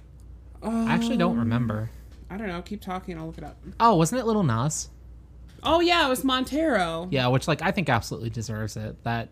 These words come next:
Speaker 1: video is fantastic.
Speaker 2: Yeah.
Speaker 1: And Olivia Rodrigo got a bunch of things. Billie Eilish got a Moon Man for Your Power for Video for Good. I don't entirely understand that category, but that video is great. I love it.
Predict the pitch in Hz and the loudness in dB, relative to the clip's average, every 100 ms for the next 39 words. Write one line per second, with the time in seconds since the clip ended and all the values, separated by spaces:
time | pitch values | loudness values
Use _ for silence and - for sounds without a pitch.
0 | - 143 113 107 120 - 113 - - - | -8 -4 -2 -4 -6 -10 -10 -10 -12 -12
1 | 120 - - - - - - 185 - - | -14 -14 -18 -20 -20 -18 -8 -8 -8 -16
2 | - 143 143 139 135 123 151 156 160 156 | -4 0 2 2 2 2 0 0 2 2
3 | 156 156 156 156 151 131 165 160 143 151 | 2 0 -2 -4 -4 -2 0 4 4 2
4 | - 175 165 160 160 156 151 151 139 - | 0 0 2 2 0 0 0 -2 -4 -4
5 | 117 120 113 117 104 117 113 120 117 - | -2 0 0 -4 -4 -2 0 0 -2 -6
6 | - 110 110 113 113 113 - 113 120 123 | -6 -4 -4 -2 -2 -4 -8 -10 -6 -6
7 | - - - - 139 147 147 135 151 135 | -8 -14 -20 -6 2 4 4 4 4 4
8 | 123 110 - 143 143 143 151 135 135 147 | 4 0 0 2 2 2 2 2 2 2
9 | 139 123 120 - 127 120 117 107 104 117 | 2 2 -2 -4 -2 0 0 -2 -2 -4
10 | 113 110 - 107 123 120 123 | -4 -4 -8 -6 -2 0 -2